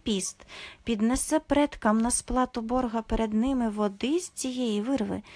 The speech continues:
звільниться від усіх наслідків гріховних дій". Господь запевнив Калію: "Ти прийшов сюди зі страху перед Гарудою,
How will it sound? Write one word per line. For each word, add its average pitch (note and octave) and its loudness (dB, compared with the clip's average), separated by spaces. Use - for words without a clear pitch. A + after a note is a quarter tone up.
звільниться G#3+ -2
від G3 -6
усіх A#3 -4
наслідків A3 -2
гріховних F#3+ -2
дій". G#3 -8
Господь G#3 4
запевнив F#3+ -2
Калію: G3+ -6
"Ти A#3+ 2
прийшов C4 2
сюди A#3+ 0
зі A#3+ -4
страху C#4 -2
перед A#3+ 4
Гарудою, A3 -2